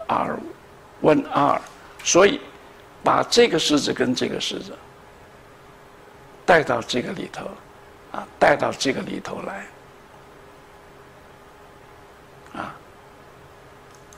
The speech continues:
那我们就得 cos三西塔 T 是这个值，啊，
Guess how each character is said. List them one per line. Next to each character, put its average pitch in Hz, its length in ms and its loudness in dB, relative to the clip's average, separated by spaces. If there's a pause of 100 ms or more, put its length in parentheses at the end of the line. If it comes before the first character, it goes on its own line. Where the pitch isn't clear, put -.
那 180 180 4
我 127 160 4
们 127 100 0
就 139 180 4
得 - 300 0 (1400)
cos - 120 -4
三 214 200 2
西 208 200 2
塔 190 160 6
T - 400 2 (680)
是 - 180 -6
这 - 200 -2
个 - 100 -2
值， - 160 -10 (1120)
啊， - 220 -8